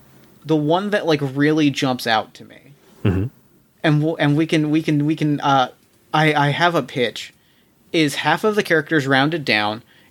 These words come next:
Speaker 1: get in trouble for lacking grades and under, under threat of being dropped from the team.
Speaker 2: Mm-hmm.
Speaker 1: I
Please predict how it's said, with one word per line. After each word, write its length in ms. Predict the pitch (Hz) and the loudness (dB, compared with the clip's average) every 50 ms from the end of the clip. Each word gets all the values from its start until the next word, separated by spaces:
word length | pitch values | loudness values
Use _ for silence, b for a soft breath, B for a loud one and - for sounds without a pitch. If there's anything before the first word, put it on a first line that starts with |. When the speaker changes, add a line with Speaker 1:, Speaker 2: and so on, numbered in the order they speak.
| - 143 | -6 0
Speaker 1:
get 160 | 143 165 151 | 2 2 2
in 100 | 151 147 | 2 2
trouble 380 | 139 - - 160 156 165 196 202 | 0 0 0 0 0 0 0 -2
for 180 | - 180 160 151 | -2 -4 -4 -2
lacking 440 | 143 135 135 143 160 - 185 180 165 | 0 2 2 2 2 0 -2 -2 -2
grades 420 | 147 135 131 139 156 170 165 - | -2 0 0 0 0 -2 -4 -4
and 60 | 156 | -2
under, 280 | 147 143 135 135 - 147 | -2 -2 -2 -2 -4 -2
under 240 | 143 139 143 135 127 | -2 -2 -2 -2 -4
threat 400 | - - - 139 135 147 160 - | -8 -10 -6 -4 -2 -2 -2 -2
of 120 | 165 143 | -6 -4
being 220 | - 147 131 123 113 | -2 -2 -2 -2 -4
dropped 400 | - 123 120 117 113 123 - - | -4 -4 0 0 0 0 -2 -6
from 260 | - - 139 127 123 | -4 -2 -2 -2 -2
the 80 | 117 - | -4 -8
team. 560 | - - - - 127 117 113 151 220 247 254 - _ - | -12 -10 -6 -4 -4 -2 -2 -4 -4 -6 -8 -12 _ -6
Speaker 2:
Mm-hmm. 280 | - 101 85 90 104 117 123 - - - - - - _ _ _ _ _ _ _ _ _ _ _ _ _ _ _ - | -4 -4 -2 0 0 -2 -2 -6 -12 -20 -20 -20 -20 _ _ _ _ _ _ _ _ _ _ _ _ _ _ _ -6
Speaker 1:
I 840 | - 151 151 151 156 156 151 156 156 156 160 160 160 160 151 147 - | -4 0 0 2 2 2 2 2 2 0 0 0 -2 -2 -4 -6 -8